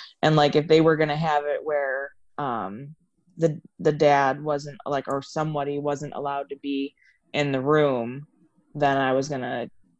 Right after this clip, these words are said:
come up with something. But it's, like, he's been allowed to go with me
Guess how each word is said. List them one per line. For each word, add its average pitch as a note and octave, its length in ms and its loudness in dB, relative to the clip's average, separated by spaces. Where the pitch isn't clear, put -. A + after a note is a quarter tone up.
come D#3 140 0
up A#2+ 160 0
with B2+ 100 0
something. C3 400 -4
But B2 220 4
it's, - 260 0
like, C3+ 420 2
he's G3+ 280 4
been F3 140 6
allowed D#3 260 4
to D3 80 0
go D3 180 2
with D3 140 0
me C#3 380 -14